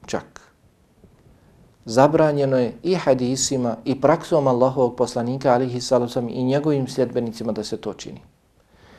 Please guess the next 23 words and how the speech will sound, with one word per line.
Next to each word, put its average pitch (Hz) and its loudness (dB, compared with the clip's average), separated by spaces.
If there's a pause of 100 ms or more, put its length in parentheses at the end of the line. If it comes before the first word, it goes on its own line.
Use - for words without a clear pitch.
(260)
To 170 6
nije 143 0
svojstveno 123 -2
nama 117 -2
muslimanima. 101 -8 (960)
To 160 4
je 139 4
preuzeto 127 0
iz 117 -10
drugih 110 -6
naroda. 98 -8 (640)
To 151 2
su 143 -4
tuđi 127 2
običaji. 104 0 (220)
To 156 -4
nije 151 0
naša 117 -2 (240)
praksa. - -2 (560)
To 165 6
nije 156 0 (300)
islamski 117 -2
propis. - -16